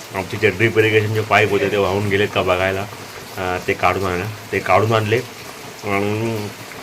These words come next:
आता आंघोळ करून just बाहेर पडलं आणि मग माहिती पडलं पप्पा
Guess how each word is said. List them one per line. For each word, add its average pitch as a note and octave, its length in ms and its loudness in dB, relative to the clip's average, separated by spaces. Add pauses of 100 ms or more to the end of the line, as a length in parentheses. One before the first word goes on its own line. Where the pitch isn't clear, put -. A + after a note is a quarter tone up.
(600)
आता A#2 680 2 (300)
आंघोळ A2 300 6
करून A#2 240 6
just A#2 160 2
बाहेर G#2+ 180 6
पडलं G#2+ 220 2
आणि G#2 200 2
मग G#2 200 -2
माहिती F#2+ 260 0
पडलं G#2 220 2 (400)
पप्पा G2+ 220 0